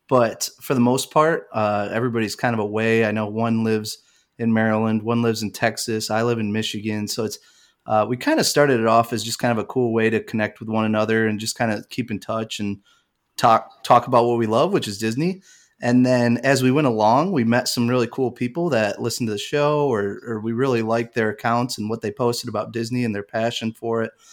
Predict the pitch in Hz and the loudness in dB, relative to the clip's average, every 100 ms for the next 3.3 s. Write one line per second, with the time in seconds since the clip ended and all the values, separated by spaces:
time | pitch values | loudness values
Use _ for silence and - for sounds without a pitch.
0 | - _ 110 107 104 113 107 110 123 131 | -20 _ -2 0 0 -2 -2 2 4 4
1 | 127 104 107 110 110 135 175 - 110 110 | 4 0 -2 0 0 0 0 0 0 2
2 | 127 123 131 127 123 98 104 123 110 104 | 0 0 0 0 0 -2 0 0 0 0
3 | 117 113 104 | 0 0 -6